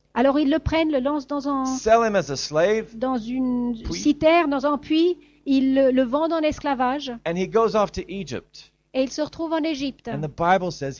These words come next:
Speaker 2: he forgot his dreams.
Speaker 1: Et la Bible nous dit que Joseph, à un moment donné, est arrivé au point d'oublier ses rêves.
Speaker 2: The biggest dreamer in the Bible,
Speaker 1: La personne qui a le plus rêvé dans la Bible,
Speaker 2: the biggest visionary in the Bible,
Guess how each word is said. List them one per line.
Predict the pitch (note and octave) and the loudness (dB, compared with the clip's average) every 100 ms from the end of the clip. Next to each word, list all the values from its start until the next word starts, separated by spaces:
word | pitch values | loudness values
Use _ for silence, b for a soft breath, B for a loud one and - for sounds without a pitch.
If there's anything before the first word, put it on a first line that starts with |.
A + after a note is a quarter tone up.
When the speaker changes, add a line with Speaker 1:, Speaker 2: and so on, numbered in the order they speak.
| - | -12
Speaker 2:
he | C#3+ | -12
forgot | _ B2 G#2 - C3 C#3 - | _ -16 -16 -10 -8 -8 -10
his | A#2 A#2+ | -14 -14
dreams. | G#2 - D3 B2+ - _ _ _ _ _ - | -16 -16 -14 -14 -18 _ _ _ _ _ -10
Speaker 1:
Et | A#3+ | -6
la | A#3+ A3+ | -6 -6
Bible | G#3 D4+ F4 C#4+ C4 | -4 -2 -2 -2 -4
nous | B3 A#3+ | -4 -6
dit | G3 A3+ C4 C#4+ - | -8 -8 -8 -10 -6
que | B3+ | -6
Joseph, | G3 B3 B3+ C#4+ D#4 C4 | -2 -4 -2 -6 -6 -8
à | |
un | A#3 | -6
moment | A#3 A#3 A3+ | -6 -4 -6
donné, | G#3 A3 A3 A3+ C4 _ _ - | -4 -4 -2 -6 -6 _ _ -10
est | G#3 | -6
arrivé | A3 A3 C4 C4 C#4+ | -6 -6 -6 -6 -6
au | B3 | -8
point | - A#3+ C4 C#4+ _ _ _ | -10 -10 -10 -12 _ _ _
d'oublier | G3 C#4 D4+ A3+ C4 A#3+ G#3+ G#3 A3+ _ _ _ _ _ _ _ | -8 -6 -6 -8 -8 -6 -6 -10 -12 _ _ _ _ _ _ _
ses | - A3+ | -14 -12
rêves. | G#3+ G3+ G3+ _ - | -12 -14 -16 _ -6
Speaker 2:
The | D#3+ - | -6 -2
biggest | A#3+ G#3+ E3+ | -2 0 -2
dreamer | - F#3 A3 F3+ | 0 0 2 0
in | C#3+ | -4
the | C3+ | -4
Bible, | D#3 D#3 - _ _ _ _ _ _ _ - | -6 -6 -10 _ _ _ _ _ _ _ -8
Speaker 1:
La | A#3 | -4
personne | D4+ D4 F#4 D#4+ | -4 -4 -4 -4
qui | E4 | -6
a | D#4+ | -8
le | |
plus | - F4+ F#4 - | -6 -4 -4 -4
rêvé | E4 D#4 E4 | -6 -6 -6
dans | D4+ | -8
la | D4 C#4+ | -10 -10
Bible, | C#4 - E3+ | -10 -12 -4
Speaker 2:
the | E3+ | -4
biggest | - A#3+ G#3 C#3 - | 0 0 0 -4 0
visionary | A#3 G#3+ F#3 D3 C3 | 0 2 2 2 2
in | B2 | -2
the | A#2 | 0
Bible, | D3 C#3 D#2+ | 0 0 -4